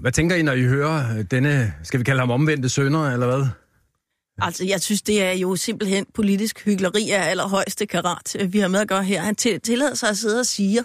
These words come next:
Speaker 2: at, øh, nu har, øh, den fungerende kulturminister så endelig fået mandet sig op efter en uges betænkningstid. Altså, hvad var det, man spillede ind med for halvandet år siden, da man havde regeringsmagten?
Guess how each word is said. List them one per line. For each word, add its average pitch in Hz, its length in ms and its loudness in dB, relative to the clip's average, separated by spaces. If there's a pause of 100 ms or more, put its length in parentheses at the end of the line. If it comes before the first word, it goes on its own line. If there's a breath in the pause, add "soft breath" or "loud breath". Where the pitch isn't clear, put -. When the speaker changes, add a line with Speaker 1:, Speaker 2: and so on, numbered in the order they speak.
(120)
Speaker 2:
at, 185 280 0
øh, 180 60 0
nu 208 240 2 (280 loud breath)
har, 165 280 2
øh, 175 220 2 (260 soft breath)
den 180 200 2
fungerende 190 360 0
kulturminister 190 560 0
så 208 200 0
endelig 196 320 2
fået 185 220 0
mandet 175 340 0
sig 180 120 -2
op 170 260 -2
efter 196 240 0
en 185 80 2
uges 185 160 0
betænkningstid. 190 680 -2
Altså, 180 240 0 (220 loud breath)
hvad 202 180 2
var 180 160 0
det, 269 120 0
man 208 140 0
spillede 175 440 0
ind 262 100 0
med 220 160 0
for 214 140 -2
halvandet 196 380 0
år 190 60 -2
siden, 233 200 0
da 226 80 0
man 196 120 0
havde 220 120 2
regeringsmagten? 208 760 -2